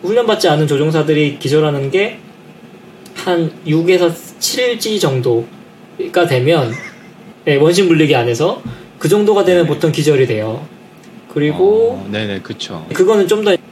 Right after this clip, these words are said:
Speaker 1: 그 가속화하는 환경이니까 더 좀 수치가 낮고, 일반적으로 엔에프엘에서 풋볼 플레이어들이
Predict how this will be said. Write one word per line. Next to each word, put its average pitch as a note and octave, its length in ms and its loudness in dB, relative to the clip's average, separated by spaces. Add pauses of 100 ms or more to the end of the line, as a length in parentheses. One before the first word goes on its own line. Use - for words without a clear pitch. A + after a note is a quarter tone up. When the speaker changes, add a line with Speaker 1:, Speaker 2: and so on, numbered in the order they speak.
(220)
Speaker 1:
그 C3 340 -2
가속화하는 E3+ 760 -2
환경이니까 E3 600 0
더 B2+ 260 0
좀 C3+ 300 -6
수치가 - 320 -4
낮고, B2 580 0 (440)
일반적으로 F#3+ 720 2
엔에프엘에서 F3 1400 2
풋볼 A3 360 0
플레이어들이 F#3 880 2